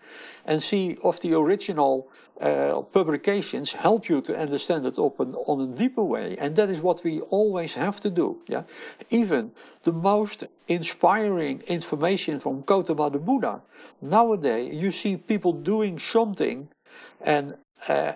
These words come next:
acting according to their interpretation of the teaching of the Buddha,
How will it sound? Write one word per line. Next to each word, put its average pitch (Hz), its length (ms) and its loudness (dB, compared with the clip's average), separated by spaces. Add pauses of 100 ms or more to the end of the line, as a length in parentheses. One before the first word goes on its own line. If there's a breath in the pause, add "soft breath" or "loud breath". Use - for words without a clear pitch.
(120)
acting 170 520 2
according 156 640 0 (260)
to 285 140 0
their 190 380 0
interpretation 156 920 -4
of 160 200 0
the - 80 -4
teaching 165 440 -4
of 151 140 -2
the - 80 0
Buddha, 135 460 0